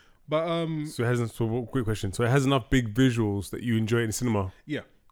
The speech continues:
Speaker 2: Okay.
Speaker 1: I think the big visuals will be enjoyable. The story, not so much.
Speaker 2: Okay.
Speaker 1: Big visuals, very enjoyable. So yeah, so that's the, that's the only thing. So yeah, if you don't wanna go cinema, don't rush to s-, <laughs> don't rush to see it.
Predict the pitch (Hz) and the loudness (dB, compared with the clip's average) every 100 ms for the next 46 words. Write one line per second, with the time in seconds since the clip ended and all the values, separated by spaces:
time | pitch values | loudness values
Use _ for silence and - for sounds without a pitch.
0 | - 110 143 180 170 160 202 170 180 156 | -4 -4 -2 -2 -2 -2 -4 -2 -2 -2
1 | 139 131 117 110 - _ _ _ _ _ | -4 -4 -6 -12 -20 _ _ _ _ _
2 | _ 156 147 147 117 147 135 120 127 117 | _ -6 -2 -2 -2 -4 -2 -4 -6 -6
3 | 113 113 120 - - 214 220 214 185 165 | -10 -14 -12 -12 -6 -4 -4 -6 -8 -8
4 | 131 - 131 98 - _ _ - - 147 | -8 -10 -12 -12 -20 _ _ -14 -8 -2
5 | 160 156 147 143 135 123 123 120 113 113 | 0 -2 -4 -4 -4 -6 -10 -10 -12 -14
6 | 110 - _ _ _ _ - 123 123 120 | -16 -20 _ _ _ _ -8 -4 -2 -4
7 | 113 - 127 135 135 - 135 117 139 156 | -6 -6 -4 -2 -4 -8 -8 -8 -8 -8
8 | - 147 139 127 131 113 - 143 131 113 | -4 -2 -2 -4 -6 -10 -4 -2 -2 -4
9 | 147 170 202 208 202 175 185 175 170 180 | -6 -4 -4 -4 -6 -6 -4 -4 -2 -4
10 | 170 165 160 151 143 139 135 131 - 123 | -4 -8 -6 -6 -6 -8 -8 -10 -12 -12
11 | - 156 - - 180 - 196 175 175 - | -8 -10 -8 -10 -10 -6 -6 -4 -8 -10
12 | 143 185 | -6 -4